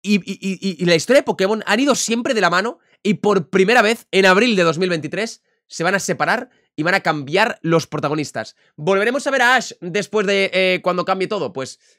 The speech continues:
posiblemente sí, porque al final se convertirá y es el campeón, de, eh, es el mejor entrenador del mundo actualmente, así que entiendo que sí, pero no de la misma manera y por supuesto no todos los días, y eso a mí me va a reventar por dentro, te lo digo así de claro.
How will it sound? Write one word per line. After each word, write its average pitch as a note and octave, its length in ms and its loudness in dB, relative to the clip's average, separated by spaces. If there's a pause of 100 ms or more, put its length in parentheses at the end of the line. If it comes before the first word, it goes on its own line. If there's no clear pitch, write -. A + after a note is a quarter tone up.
posiblemente F3+ 500 0
sí, G3 160 -2
porque F3+ 240 -2
al B2 80 -4
final C#3+ 220 -4
se - 80 -14
convertirá C3 400 -4
y C3+ 80 -2
es B2+ 100 -6
el C3 120 -8
campeón, C3+ 480 -4 (240)
de, B2+ 460 0
eh, B2 60 -8
es B2 140 -8
el D3 80 -4
mejor C#3+ 240 -4
entrenador C#3 400 -4
del C#3 80 -4
mundo D3 260 0
actualmente, D3 540 0
así E3+ 180 -2
que A2 160 -10
entiendo D3+ 380 -6
que D3 80 -10
sí, G#3+ 240 -8 (240)
pero D#3+ 240 -2
no E3 180 0
de D#3+ 80 -2
la D3+ 80 2
misma C3+ 220 -4
manera C3 320 -2
y D3+ 80 -4
por D3+ 140 -6
supuesto C#3 340 -6
no C3+ 160 0
todos B2 180 2
los A2+ 140 -2
días, C3 280 2
y C3+ 80 -4
eso C3 120 -8
a A#2+ 60 -6
mí B2 80 -6
me A#2 80 -8
va A2+ 80 -6
a A#2 40 -6
reventar A2 320 -10
por G#2+ 140 -14
dentro, A2+ 220 -14
te A2+ 60 -12
lo G#2 60 -10
digo G#2+ 120 -10
así G#2+ 120 -12
de G2+ 100 -8
claro. G2 240 -6